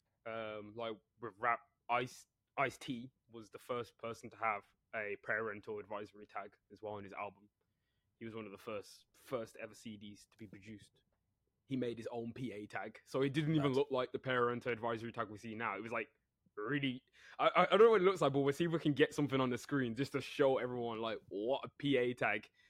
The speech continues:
Speaker 2: Was it just, like,
Speaker 1: It,
Speaker 2: one
Speaker 1: I,
Speaker 2: big
Speaker 1: I, I,
Speaker 2: P?
Speaker 1: it, it, it, no, it was mad. I'm pretty sure, like, it di-, it didn't look like what you was expecting it. I'm pretty sure it had, like,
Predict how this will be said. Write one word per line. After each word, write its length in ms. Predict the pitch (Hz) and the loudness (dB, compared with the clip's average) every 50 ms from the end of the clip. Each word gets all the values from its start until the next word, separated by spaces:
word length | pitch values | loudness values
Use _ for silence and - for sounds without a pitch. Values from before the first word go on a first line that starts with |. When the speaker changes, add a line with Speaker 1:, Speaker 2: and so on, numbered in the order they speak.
| _ _ - | _ _ -6
Speaker 2:
Was 120 | 127 113 | -6 -4
it 40 | 117 | -2
just, 180 | 110 135 123 - | -2 0 2 6
like, 120 | 123 156 | 6 6
Speaker 1:
It, 60 | 165 | 8
Speaker 2:
one 160 | - - 175 - | 8 6 6 6
Speaker 1:
I, 40 | |
Speaker 2:
big 80 | - - | 6 6
Speaker 1:
I, 120 | 208 240 - | 6 6 8
I, 80 | - 254 | 8 6
Speaker 2:
P? 200 | 254 - 185 - - 254 220 - - | 6 6 2 -4 -8 -12 -12 0 2
Speaker 1:
it, 120 | 392 440 - - - | 2 2 2 4 4
it, 120 | 226 226 220 - 196 - _ _ | 4 4 4 0 -8 -8 _ _
it, 140 | 202 175 175 | -8 4 8
no, 280 | 185 220 240 226 190 156 | 10 12 12 12 12 12
it 100 | 180 190 | 10 8
was 140 | 185 170 | 8 8
mad. 360 | 160 147 147 165 180 208 190 156 | 6 4 6 6 8 8 8 8
I'm 100 | 143 143 | 6 6
pretty 260 | - - 190 175 190 | 8 6 6 6 8
sure, 260 | - 190 196 180 147 | 6 8 8 8 8
like, 320 | 131 147 135 120 110 - - _ _ _ _ _ _ _ _ _ _ _ _ _ | 6 4 2 0 -2 -8 -16 _ _ _ _ _ _ _ _ _ _ _ _ _
it 240 | 165 165 156 - - | 2 2 2 2 -2
di-, 160 | - 175 - _ | -4 -4 -2 _
it 160 | - 175 139 | -2 -2 2
didn't 280 | 120 180 180 208 175 139 | 4 8 8 8 8 8
look 180 | 160 185 - - | 6 4 6 6
like 160 | 160 160 131 | 6 6 6
what 180 | 143 160 - | 4 4 4
you 160 | 143 156 160 147 | 4 4 4 6
was 180 | 143 123 127 | 4 4 2
expecting 520 | 135 113 - - 143 127 - - 143 139 147 | -2 -6 -4 -4 -4 -4 -2 -2 0 0 0
it. 60 | - | 0
I'm 100 | 139 135 | 0 0
pretty 200 | - 165 165 160 | 0 0 0 0
sure 180 | - 160 156 135 | 2 2 4 4
it 40 | 131 | 4
had, 140 | 139 143 135 | 4 4 4
like, 240 | 135 131 127 123 | 4 4 2 2